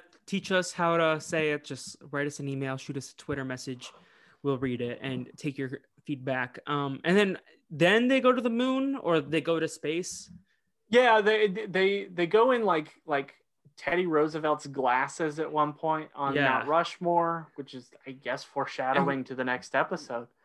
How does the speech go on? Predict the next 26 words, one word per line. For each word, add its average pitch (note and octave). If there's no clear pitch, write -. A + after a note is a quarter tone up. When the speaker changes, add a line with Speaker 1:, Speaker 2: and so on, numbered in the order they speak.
Speaker 1:
I D#3
have D#3+
lots C3+
of C3
thoughts A#2+
on B2
the D#3
whole B2
location C3+
of B2
everything, B2
but B2
Speaker 2:
Oh, G3
Speaker 1:
yes. D3
Speaker 2:
oh D3+
yeah. C3+
<laughs> -
Uh, D3+
but G3+
yeah, E3
then, A3
then G#3
they A#3+
go G#3
into F3
space. -